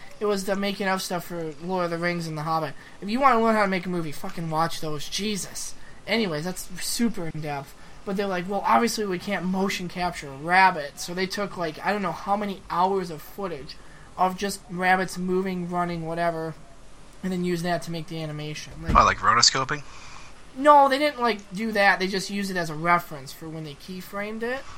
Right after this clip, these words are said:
Speaker 1: They just used the, they would have, like, the video playing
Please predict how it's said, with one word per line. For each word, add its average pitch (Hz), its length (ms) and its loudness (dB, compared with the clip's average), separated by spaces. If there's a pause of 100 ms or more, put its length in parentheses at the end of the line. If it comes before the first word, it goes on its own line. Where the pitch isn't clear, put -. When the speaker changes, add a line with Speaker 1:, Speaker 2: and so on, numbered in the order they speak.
(460)
Speaker 1:
They 196 100 -2
just 190 200 -2
used 185 260 -2
the, 160 240 -6
they 175 120 -4
would 170 140 -4
have, 170 200 0
like, 160 140 -6
the 165 60 -10
video 165 280 -6
playing 160 540 -8